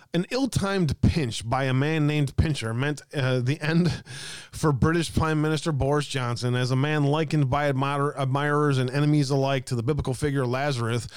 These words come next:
tried to weather one scandal too many. Johnson announced Thursday that he would step down but remain at number ten Downing Street until a new leader of the Conservative Party is chosen, a process that could take months and could still be cut,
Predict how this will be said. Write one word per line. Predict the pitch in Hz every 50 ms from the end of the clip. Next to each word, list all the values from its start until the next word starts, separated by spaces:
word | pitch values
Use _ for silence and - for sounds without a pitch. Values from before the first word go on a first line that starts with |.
| - - - - - - - - -
tried | - - - 185 190 214 233 214 175
to | - 202
weather | 180 147 160 170 175 175 175 170
one | 160 151 147 151 170 180 170
scandal | - - - - 139 147 156 156 156 160 156 151 143
too | - - - 160 160
many. | 147 131 120 107 98 92 87 82 80 - - - - - - - 123
Johnson | 113 107 151 151 160 160 - 143 127
announced | 127 127 131 139 135 - -
Thursday | 143 147 156 147 131 139 131
that | 127 123 123
he | 135 135
would | 131 123 -
step | - - 147 139 127
down | - 139 139 143 139 131
but | 123 139 135
remain | 135 135 127 139 139 143 143 143
at | 139 139 131 120 - - -
number | 147 151 143 143 139
ten | - - 151 143 131
Downing | 117 135 135 143 147 147 143
Street | 135 - - 135 135
until | 131 127 123 - 147 139 135
a | 127
new | 123 127 139 170 202
leader | 233 180 143 135 120 117
of | 117 113
the | 117
Conservative | 120 104 - - 131 127 120 117 113 -
Party | - 120 123 120 113 113 113 110
is | 110 -
chosen, | - 131 117 120 120 131 147 165 151 - - - - - -
a | 131
process | - - 180 170 160 147 - 160 156 151
that | - 160 151 139
could | 156 139
take | - 160 151 139
months | 123 117 120 131 160 160 143 143 139 -
and | - - 147 139 131 123
could | - 143 127 -
still | - - - - 165 180 196 165
be | 135 135 127
cut, | 123 - - 165 156 -